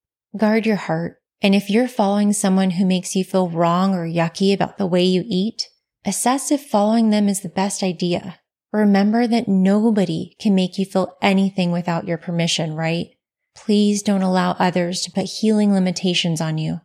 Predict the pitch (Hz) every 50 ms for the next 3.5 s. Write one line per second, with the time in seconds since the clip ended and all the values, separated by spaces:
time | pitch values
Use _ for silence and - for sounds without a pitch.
0 | _ _ _ _ _ - - - 233 226 220 226 214 208 - 202 190 190 190 185
1 | 185 180 175 - - 196 190 175 180 175 170 170 - - 202 - - - 208 185
2 | 180 190 196 190 175 170 - 170 170 165 175 175 175 - - 196 185 185 180 175
3 | 165 - - 165 151 151 151 - - -